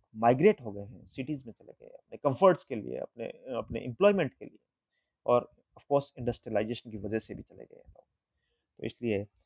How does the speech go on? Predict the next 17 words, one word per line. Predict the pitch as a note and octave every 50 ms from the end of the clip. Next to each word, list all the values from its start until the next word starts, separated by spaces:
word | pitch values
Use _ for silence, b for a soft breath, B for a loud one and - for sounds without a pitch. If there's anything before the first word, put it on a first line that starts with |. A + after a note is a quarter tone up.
| _ _ -
अब | B2+ A2+ A2+
ये | A2+ A2
विलेज | G2+ G#2 G#2+ A2 G2+ A2
है | F#2
जो | - G#2 A#2+ A2+ _ _ _ _ _ _ -
डेजर्टेड | C3+ B2+ A#2+ C3 A#2+ D3 C#3 A#2+
हो | G#2 G2
गया | - G2 F#2+ F2+ - G2+
completely, | G2 - - G#2 - _ - - - _ _ _ _ _ _ _ _ -
अब | - A#2
यहाँ | A2+ G#2 G2
पे | - G#2+ - _ _
कोई | - C3 B2+ A#2+
नहीं | A2 G#2 G#2 A#2 B2+ C3
है | E2+ E2 _ _ _ _ _ _ _ _ _ _ _ _ _ _ G3 F#3+ F#3+ F3+ E3+ _ _ _ _ _ _ _ _ _ _ _ _ _
और | A2 G#2+ G#2
ये | G#2 G#2 -